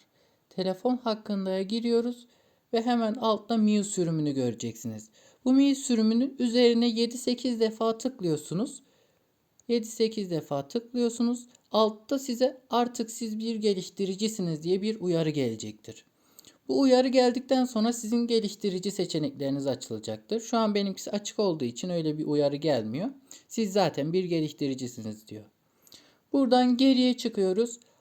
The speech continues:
Alta doğru inerek ek ayarlara giriyoruz. Ek ayarlara girdik. En altta geliştirici seçenekleri modunun açık olduğunu göreceksiniz. Tıklıyoruz oraya.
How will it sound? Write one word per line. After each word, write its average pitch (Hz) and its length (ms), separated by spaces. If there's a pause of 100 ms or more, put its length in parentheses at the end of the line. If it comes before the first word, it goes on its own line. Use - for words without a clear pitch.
(120)
Alta 233 460
doğru 160 260 (240)
inerek 262 540 (260)
ek 226 280
ayarlara 139 520
giriyoruz. 113 640 (1040)
Ek 240 320
ayarlara 151 580
girdik. 220 680 (560)
En 214 220
altta 185 580 (160)
geliştirici 170 600
seçenekleri 160 640
modunun 156 420
açık 165 320
olduğunu 135 320
göreceksiniz. 120 800 (640)
Tıklıyoruz 135 640
oraya. 123 360